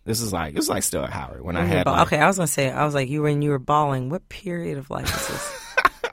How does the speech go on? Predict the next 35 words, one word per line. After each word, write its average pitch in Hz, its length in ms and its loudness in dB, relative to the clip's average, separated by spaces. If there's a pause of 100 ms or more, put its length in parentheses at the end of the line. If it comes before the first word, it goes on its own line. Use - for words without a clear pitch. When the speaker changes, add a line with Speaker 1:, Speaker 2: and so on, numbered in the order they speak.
(120)
Speaker 2:
Okay, 151 220 2
but 156 160 -2
go 190 80 2
ahead. 160 260 2 (100)
Sure, 196 240 0
sure, 156 200 -2
sure. - 180 2
Speaker 1:
So 202 60 12
when 214 120 12
I 214 100 12
was 196 120 10
balling 208 280 12
at 196 60 10
Howard, 196 240 10
I 285 80 8
would - 100 10
go 214 60 8
every 233 200 10
two 392 140 8
weeks. 381 160 10
I'll 127 120 10
go 117 120 10
get, 113 200 -2
I'll 107 140 8
go 113 180 8
get 135 140 4
my 131 100 4
shape 110 300 4
up. 104 180 6 (360)
But 170 120 8
then 208 100 8
I 190 60 8
started 175 240 8
realizing, 160 360 6
like, 107 280 4